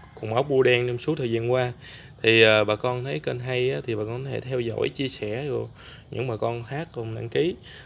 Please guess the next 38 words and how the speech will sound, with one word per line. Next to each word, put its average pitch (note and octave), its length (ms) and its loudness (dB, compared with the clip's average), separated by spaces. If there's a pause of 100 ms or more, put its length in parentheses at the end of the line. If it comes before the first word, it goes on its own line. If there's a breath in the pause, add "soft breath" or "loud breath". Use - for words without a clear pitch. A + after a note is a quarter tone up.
(140 loud breath)
Còn G#2+ 100 -4
bà G#2+ 80 2
con A#2+ 260 2
nào G#2+ 140 0
có A#2 80 -2
nhu C3 180 -2
cầu A2 240 0
về G#2+ 140 4
con B2 280 -4
giống D3+ 220 0
á, F3+ 140 -2
thì A#2 140 -8
cứ C#3+ 160 0
liên C3 180 -2
hệ A2 220 -6
ốc C#3 160 -4
bươu B2+ 160 0
đen B2 320 0
bên B2 140 -4
dưới C#3+ 240 0
ha. E3+ 220 2 (440 loud breath)
Dưới D#3 200 4
video, B2 400 2
tất C#3 160 -6
cả A2+ 200 0
video B2 460 2
ốc C3 140 -6
bươu C3 100 0
đen A#2+ 220 0
đều G#2 160 4
để G2+ 220 0
lại A2 200 -2
thông A#2+ 180 -6
tin B2 180 0
số D3 180 -2
điện A#2+ 160 -4
thoại, G#2+ 240 0
Zalo, B2 440 2